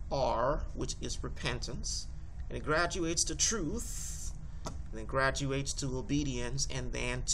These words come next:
to wisdom of the righteous. We call it R T O W. So if you're watching this presentation for the very first time, I wanted to take a note of this by the grace of God. And for the guys on the call, uh, please type it in, Path to Addictions,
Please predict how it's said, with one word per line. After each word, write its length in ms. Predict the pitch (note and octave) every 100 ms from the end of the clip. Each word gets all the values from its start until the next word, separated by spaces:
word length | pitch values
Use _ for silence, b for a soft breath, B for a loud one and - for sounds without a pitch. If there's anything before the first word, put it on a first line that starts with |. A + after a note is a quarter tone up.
| -
to 400 | B2 C3 D3 D#3+ -
wisdom 600 | G#2+ C#3+ - - C#3 A2
of 100 | A2
the 80 |
righteous. 480 | A2+ A#2+ A2 - -
We 80 | C3+
call 180 | C3+ A2+
it 60 | - -
R 240 | B2+ D#3
T 300 | E3 D#3+ C#3+
O 140 | - C3
W. 460 | B2+ A#2+ A2 A2 C#3 B B B
So 140 | - D#3
if 160 | D3
you're 100 | G#3+
watching 340 | G#3 G#3 G#3 E3+
this 120 | -
presentation 680 | E3+ D#3+ D#3+ D3+ D#3 D#3 D#3+
for 100 | D3
the 80 | B2+
very 240 | D3 C#3+
first 380 | - C#3+ C#3+ -
time, 260 | C3+ D3+ - B B -
I 80 |
wanted 220 | G#3 A3+ E3
to 60 |
take 220 | C#3+ D#3+
a 60 | C#3
note 240 | C3+ B2+
of 180 | A#2+ A2
this 300 | A2+ A#2 - - B B -
by 100 | C3
the 80 | B2+
grace 260 | C3 C3
of 60 | -
God. 280 | A#2+ A#2+ - B B B B
And 400 | C3+ B2+ B2+ B2
for 120 | - B2
the 100 | A#2+
guys 400 | B2+ C3+ C#3+ C#3+
on 80 |
the 80 | B2
call, 500 | - C#3+ D3+ E3 - B B B -
uh, 140 | B2
please 240 | - C3
type 300 | - C3+ C#3
it 60 | C3
in, 160 | C#3+ C#3
Path 540 | - C#3+ C#3 D#3+ - -
to 140 | C3+ B2+
Addictions, 760 | - D3+ - F3 A#3 - -